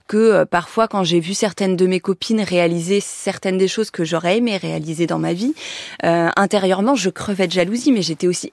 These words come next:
extrêmement heureuse, euh, pour elles. Oui, c'est pas facile à dire, c'est pas facile à dire non plus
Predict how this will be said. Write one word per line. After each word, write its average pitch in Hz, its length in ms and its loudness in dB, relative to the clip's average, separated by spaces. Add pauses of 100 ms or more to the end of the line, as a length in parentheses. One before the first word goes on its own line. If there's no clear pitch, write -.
extrêmement 208 640 -2
heureuse, 196 400 0
euh, 170 120 0 (420)
pour 220 180 -2
elles. 277 160 2
Oui, 262 200 4
c'est 196 180 -2
pas 175 140 -2
facile 185 360 -4
à 214 60 2
dire, 277 180 0
c'est 208 120 -2
pas 180 140 0
facile 185 360 -2
à 175 60 6
dire 202 220 -2
non 180 220 -2
plus 311 200 0